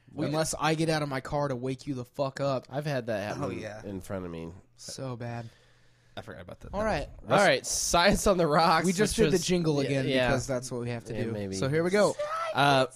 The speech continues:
Speaker 3: <clears throat> okay, I'm gonna mention the topic and then give me five seconds to kinda collect my thoughts.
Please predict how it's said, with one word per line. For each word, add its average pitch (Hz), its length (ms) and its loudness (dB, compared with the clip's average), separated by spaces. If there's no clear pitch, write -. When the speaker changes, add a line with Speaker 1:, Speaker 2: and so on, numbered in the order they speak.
Speaker 3:
<clears throat> - 400 2
okay, 160 340 4
I'm 131 120 0
gonna 151 140 2
mention 160 300 0
the 165 80 -2
topic 151 680 0
and 117 100 -8
then 120 80 -2
give 117 140 -6
me 113 60 -4
five 120 280 -6
seconds 107 380 -8
to - 60 -20
kinda 104 180 -10
collect - 240 -10
my 95 80 -10
thoughts. - 420 -14